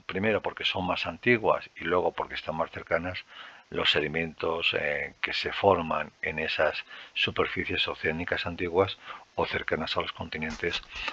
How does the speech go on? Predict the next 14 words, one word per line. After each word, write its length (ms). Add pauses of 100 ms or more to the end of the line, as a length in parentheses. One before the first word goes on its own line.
(180)
son, 440 (160)
eh, 420
de 160
espesores 540
mayores, 440
¿no? 140
Vamos 300
a 40
comprobar 520 (500)
cuál 220
es 60
la 380
respuesta 460
correcta. 480